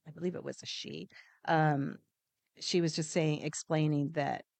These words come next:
a lot of times with, <sighs> you know, with the, this, this I thought was very insightful because you had, uh, you were very much into all of the personal development type of things and just really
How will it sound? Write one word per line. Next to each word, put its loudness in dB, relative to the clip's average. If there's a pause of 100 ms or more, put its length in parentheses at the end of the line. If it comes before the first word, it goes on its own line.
(600)
a -2
lot 0
of 0
times -2
with, -2 (1500)
<sighs> -12
you 2
know, 4
with -2 (120)
the, -6 (960)
this, 0
this 2
I 6
thought 0
was -6
very -4 (760)
insightful -2 (340)
because 2
you 6
had, 4 (240)
uh, -10 (240)
you 4
were 6
very 8
much 2
into 0
all 4
of 2
the -6
personal -6
development 0
type -4
of -6
things -4
and -6
just -4
really 4